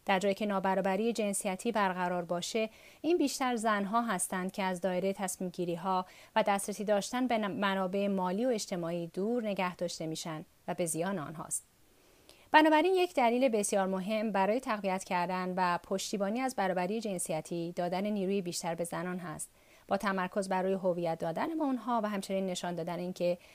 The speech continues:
برابری و همترازی در داشتن قدرت وجود نداره و به زنان نیرو داده بشه تا بر پای خود بایستن و مدیریت زندگی خودشون رو به دست بگیرن. اما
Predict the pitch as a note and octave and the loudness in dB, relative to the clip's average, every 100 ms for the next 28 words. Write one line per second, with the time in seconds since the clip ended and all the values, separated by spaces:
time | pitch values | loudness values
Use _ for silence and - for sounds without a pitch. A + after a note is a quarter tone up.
0 | - - G3 G3 G3 F#3+ B3 D4 A3 F#3+ | -12 2 6 6 6 4 2 0 -2 -2
1 | F3+ E3+ E3 F#3 F3+ F3+ E3+ E3 F3 F3 | 0 0 0 -2 0 -2 -2 -4 -6 -4
2 | - E3 F3 E3+ F3 - D#3+ E3+ F3 F#3+ | -4 -4 0 -2 -2 -6 -8 -6 -4 -2
3 | G3 E3 D#3 - - - - _ G3+ G3 | -2 -2 -4 -6 -12 -20 -20 _ 0 2
4 | F#3 F#3+ G#3 G#3 F#3+ G#3+ C#4 B3 F#3+ E3+ | 2 2 2 2 0 0 2 4 4 2
5 | E3+ E3 - E3 G#3 F#3+ F#3 - G3 - | 0 -2 -2 -2 0 0 0 0 -2 0
6 | F#3 A3 A#3 - G#3 G3+ G3+ - - - | -2 0 -2 -2 -2 -4 -4 -10 -12 -4
7 | G3 F#3 F#3 F#3 G3 G3+ G#3+ F#3+ F3+ E3+ | 0 0 0 0 0 0 -2 -2 -2 -2
8 | E3+ - F3 E3 F3 F#3 F3+ F3+ E3+ F3 | -4 -4 -6 -6 -6 -8 -4 -2 -2 -2
9 | E3+ E3 D#3+ - - E3 - - - _ | -4 -4 -4 -6 -6 -10 -10 -12 -18 _
10 | _ - A3 A#3+ A#3+ | _ -4 0 2 2